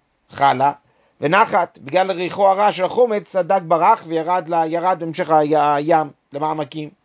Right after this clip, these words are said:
נפק בת קלה ואמר לן, יצא בת קול ואמרה, "מה יתלכו בהדי קרטילה דדביתו רבי חנין בן דוסא?" איזה עסק יש לכם עם הארגז הזה של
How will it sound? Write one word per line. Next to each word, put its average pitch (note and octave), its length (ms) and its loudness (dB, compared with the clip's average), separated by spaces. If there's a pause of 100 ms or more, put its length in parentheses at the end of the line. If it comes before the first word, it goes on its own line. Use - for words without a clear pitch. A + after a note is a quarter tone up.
(360)
נפק D#3 340 0
בת C#3 200 0
קלה E3+ 220 2
ואמר C#3 300 -2
לן, F#3+ 380 -2
יצא - 240 -6
בת C#3 140 -4
קול D#3 160 -4
ואמרה, D#3 360 0 (680)
"מה F3+ 200 2
יתלכו F#3+ 680 -4
בהדי E3 460 2
קרטילה D#3+ 520 -4
דדביתו C#3+ 560 -8
רבי C3 160 -6
חנין F3 200 -6
בן D#3+ 80 -4
דוסא?" G#3 240 -2
איזה G3 240 2
עסק G#3+ 200 0
יש G#3+ 140 -6
לכם G#3 160 -4
עם G3 120 -4
הארגז F3+ 360 -2
הזה E3 200 -6 (460)
של G3 340 2